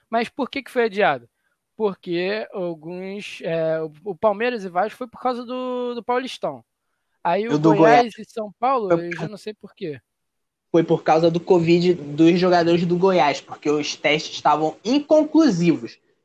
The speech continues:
Speaker 2: Tipo, eu acho, se eu não me engano, teve um jogador do Goiás que teve o, o teste positivo e os outros estavam inconclusivos. Então, o que que eles fizeram? Eles decidiram cancelar o jogo.
Speaker 1: O que é
Speaker 2: Então,
Speaker 1: certo, cara. Você tem que
Speaker 2: é o certo.
Speaker 1: manter a prioridade à, à vida das pessoas, cara.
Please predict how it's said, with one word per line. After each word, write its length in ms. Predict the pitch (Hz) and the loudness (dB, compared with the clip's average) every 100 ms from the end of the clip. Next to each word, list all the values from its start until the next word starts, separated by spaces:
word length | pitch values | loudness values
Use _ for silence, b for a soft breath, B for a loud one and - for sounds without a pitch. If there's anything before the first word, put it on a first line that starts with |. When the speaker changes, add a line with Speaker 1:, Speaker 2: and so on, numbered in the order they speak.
| _ | _
Speaker 2:
Tipo, 240 | - 175 - _ - | -2 -2 -2 _ 0
eu 100 | 165 | 0
acho, 180 | 165 | 2
se 60 | - | 2
eu 40 | |
não 60 | 190 | 2
me 60 | 190 | 4
engano, 180 | 190 190 | 4 4
teve 340 | 196 185 185 | 4 2 0
um 140 | 247 285 | 2 4
jogador 400 | 294 254 202 202 | 6 4 6 4
do 100 | 185 | 6
Goiás 260 | 190 175 - | 4 2 -2
que 120 | - | -10
teve 540 | - 185 208 220 220 | -2 4 6 4 2
o, 120 | 190 - _ | 2 2 _
o 400 | 165 160 147 143 - - | 2 4 2 -2 -6 -2
teste 360 | 165 165 - | 0 0 -4
positivo 760 | 165 160 165 170 - 208 247 285 _ _ _ - | 0 0 0 -4 -6 -4 -4 -10 _ _ _ 0
e 100 | 208 | 2
os 180 | 196 | 4
outros 300 | 185 202 220 | 4 2 0
estavam 420 | 208 202 - 196 208 | -6 -6 0 0 0
inconclusivos. 880 | 202 208 - 254 208 180 151 127 | 0 -2 0 -2 2 2 2 0
Então, 200 | 170 185 | -6 -4
o 20 | 180 | -4
que 120 | 185 | -2
que 80 | 185 | -4
eles 100 | 185 | -6
fizeram? 380 | - 180 202 214 | -6 -2 0 0
Eles 120 | 202 | 0
decidiram 380 | 196 190 185 190 | -2 0 -4 -4
cancelar 580 | 196 190 - 196 170 180 | -6 -8 -4 0 2 2
o 120 | 180 | 0
jogo. 260 | 147 117 - _ _ _ _ _ _ _ _ | -2 -6 -8 _ _ _ _ _ _ _ _
Speaker 1:
O 100 | 403 | -6
que 180 | - - | -6 -4
é 100 | 311 359 | -2 -4
Speaker 2:
Então, 40 | |
Speaker 1:
certo, 520 | - - 247 285 - | -6 -4 -2 0 -4
cara. 340 | - 196 147 139 | -8 -6 -6 -8
Você 360 | 151 196 - 220 | -10 -14 -16 -18
tem 160 | 240 | -16
que 180 | 226 269 | -10 0
Speaker 2:
é 60 | 339 | 0
o 80 | |
certo. 480 | 349 285 254 220 208 | 0 0 0 -2 -8
Speaker 1:
manter 300 | 240 214 226 | -10 -4 -2
a 40 | 220 | -4
prioridade 1000 | 214 220 220 196 185 202 190 226 233 233 | -6 -8 -8 -6 -4 -4 -8 -14 -12 -10
à, 500 | 226 214 208 226 220 | -10 -8 -8 -8 -10
à 80 | 214 | -10
vida 280 | 180 202 214 | -14 -16 -14
das 160 | 220 | -14
pessoas, 600 | - 254 - 196 220 214 | -16 -18 -14 -10 -8 -8
cara. 160 | - - | -12 -20